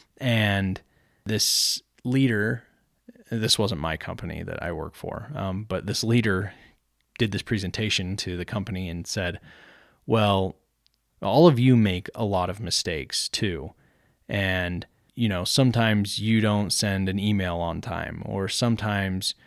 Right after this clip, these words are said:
you don't communicate with our customers the right way, or get a, you know, follow a process the right way," where,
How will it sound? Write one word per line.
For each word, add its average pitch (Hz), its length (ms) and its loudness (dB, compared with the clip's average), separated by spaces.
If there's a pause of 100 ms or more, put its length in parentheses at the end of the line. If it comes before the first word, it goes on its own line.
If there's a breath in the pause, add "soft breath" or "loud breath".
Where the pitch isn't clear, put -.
(360 soft breath)
you 110 360 4
don't 95 600 0 (120)
communicate 107 680 2
with 95 200 -4
our 90 120 0
customers 87 640 -4
the 80 100 -6
right 78 280 -4
way, 69 460 -8
or 78 480 -4
get 95 380 -2
a, 87 400 -2 (100)
you 107 240 -2
know, 90 140 -4
follow 95 340 0
a 92 60 0
process 82 580 -2
the 90 120 -6
right 82 220 -4
way," 76 360 -8 (640 loud breath)
where, 98 360 2